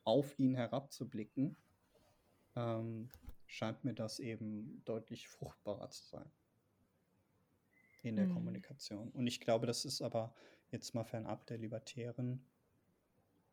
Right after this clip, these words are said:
Speaker 1: heute gang und gäbe. Es wird immer von oben herab gesehen.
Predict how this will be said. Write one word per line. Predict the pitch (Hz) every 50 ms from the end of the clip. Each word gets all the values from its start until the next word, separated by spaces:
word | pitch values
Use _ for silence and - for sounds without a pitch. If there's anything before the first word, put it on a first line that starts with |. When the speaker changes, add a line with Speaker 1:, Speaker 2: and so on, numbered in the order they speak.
| _ _ _ _ _ _ _ - - _ _ _ _ - -
Speaker 1:
heute | - 117 113 117 123 120 - 139 123 120 120 120
gang | - - 117 117 117
und | 117 113
gäbe. | - - 117 117 - - - - _ _ - - _ _ - -
Es | - - -
wird | 123 - - -
immer | - 143 151 156 151
von | 151 - 143 131
oben | 120 131 117 123
herab | 120 117 113 110 107 107 -
gesehen. | - 120 107 - - - 131 139 -